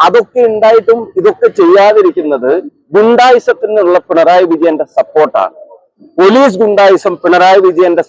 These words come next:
സപ്പോർട്ടിലാണ് വളരുന്നത്. കേരളത്തിന്റെ ആഭ്യന്തര വകുപ്പ് മന്ത്രി കൂടിയായ മുഖ്യമന്ത്രിയുടെ ഇനാക്ഷനിലാണ് ഈ ഗുണ്ടായിസം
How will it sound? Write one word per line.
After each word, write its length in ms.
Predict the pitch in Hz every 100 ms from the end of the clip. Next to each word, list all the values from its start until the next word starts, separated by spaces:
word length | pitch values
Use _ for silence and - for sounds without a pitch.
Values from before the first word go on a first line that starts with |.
| -
സപ്പോർട്ടിലാണ് 680 | - - 165 143 151 139 139 117
വളരുന്നത്. 460 | 110 113 117 98 _ _ _ _ _ 170
കേരളത്തിന്റെ 480 | 202 220 226 226 202
ആഭ്യന്തര 300 | 175 214 220 208
വകുപ്പ് 260 | 196 175 196
മന്ത്രി 220 | 190 180
കൂടിയായ 320 | 175 185 170 170 170
മുഖ്യമന്ത്രിയുടെ 880 | - - 202 196 175 170 147 147 175 - _ _ _
ഇനാക്ഷനിലാണ് 1040 | 185 196 226 254 - 247 226 202 143 127 135 127 _ _ -
ഈ 160 | 147 185 143
ഗുണ്ടായിസം 500 | 156 156 160 156 160